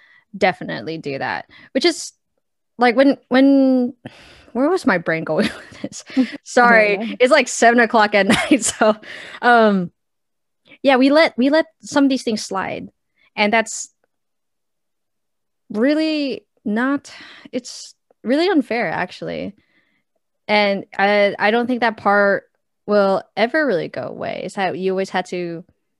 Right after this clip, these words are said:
Speaker 1: hide yourself. And that's partly because of the shame, especially as a, as someone who grew up in, I say here, I say this very loosely, semi-Filipino ex-American culture, I had to struggle with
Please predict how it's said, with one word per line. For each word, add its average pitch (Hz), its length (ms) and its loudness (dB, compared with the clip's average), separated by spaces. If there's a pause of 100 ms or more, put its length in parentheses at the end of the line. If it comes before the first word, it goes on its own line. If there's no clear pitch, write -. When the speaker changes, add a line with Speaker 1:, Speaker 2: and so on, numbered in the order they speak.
(180)
Speaker 1:
hide 220 260 -6
yourself. - 560 -12
And 170 500 -8
that's 180 500 -6 (1160)
partly 208 280 0
because 208 360 -8
of 180 200 -10
the 180 80 -10
shame, 180 380 -10
especially 226 600 -4 (160)
as 190 420 -4 (260)
a, 185 460 -6 (120)
as 214 120 -2
someone 262 280 -2
who 214 200 -2
grew 202 320 -10
up 196 100 -12
in, 180 280 -8 (500)
I - 80 -4
say 240 320 -4
here, 185 320 -8 (100)
I 190 120 -6
say 208 120 -10
this 190 160 -12
very 160 180 -8
loosely, 151 300 -16 (260)
semi-Filipino 226 760 -4
ex-American 175 760 -8
culture, 202 560 -4
I 185 100 -2
had 220 220 -2
to 202 260 -4
struggle 190 580 -4
with 175 260 -6